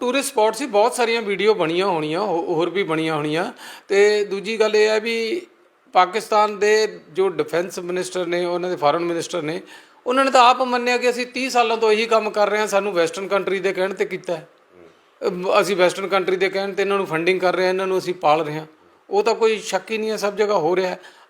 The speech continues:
ਅੱਜ ਤਾਂ ਹੀ ਤੇ ਯੂ ਐਸ ਏ ਵਰਗੇ ਕੰਟਰੀ ਨੇ ਪਾਕਿਸਤਾਨ 'ਤੇ ਸ਼ਿਕੰਜੇ ਕਸੇ ਨੇ, ਉਹਨਾਂ ਦੀ ਏਡ ਬੰਦ ਕੀਤੀ ਹੈ,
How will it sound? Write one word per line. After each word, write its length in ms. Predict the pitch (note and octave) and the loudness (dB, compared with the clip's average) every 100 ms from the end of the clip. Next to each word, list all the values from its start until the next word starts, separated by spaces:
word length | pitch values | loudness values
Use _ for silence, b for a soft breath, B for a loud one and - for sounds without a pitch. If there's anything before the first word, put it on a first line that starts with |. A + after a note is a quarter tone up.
| F#3+ | -4
ਅੱਜ 160 | F#3+ F#3 | -4 -2
ਤਾਂ 140 | F#3+ F3 | 2 4
ਹੀ 140 | A3 | 2
ਤੇ 180 | A3+ A3+ | 4 2
ਯੂ 280 | F#3+ F3+ G#3 | 2 2 2
ਐਸ 200 | G3+ G#3+ | 2 0
ਏ 80 | |
ਵਰਗੇ 340 | G#3 G3 F#3+ G3 | 2 0 0 0
ਕੰਟਰੀ 360 | G3 F3+ F#3 | -2 -6 -4
ਨੇ 220 | G3 G3+ F#3+ | -2 -2 -4
ਪਾਕਿਸਤਾਨ 680 | - F3+ E3 F3+ F#3+ F#3 | -2 -2 -2 -2 -2 -2
'ਤੇ 180 | E3 F#3 | -2 -2
ਸ਼ਿਕੰਜੇ 480 | F3 D3+ D#3+ E3 F#3+ | -2 -4 -2 2 2
ਕਸੇ 280 | F#3 D#3+ E3+ | 2 -2 -4
ਨੇ, 120 | E3 - _ _ - | -6 -14 _ _ -14
ਉਹਨਾਂ 220 | G3 F#3+ F#3+ | -4 0 4
ਦੀ 140 | F#3+ | 4
ਏਡ 180 | E3+ F3+ | 4 4
ਬੰਦ 240 | F3+ F3+ | 2 2
ਕੀਤੀ 400 | F3+ F3 - F3 | -2 -4 -4 -4
ਹੈ, 100 | E3 | -4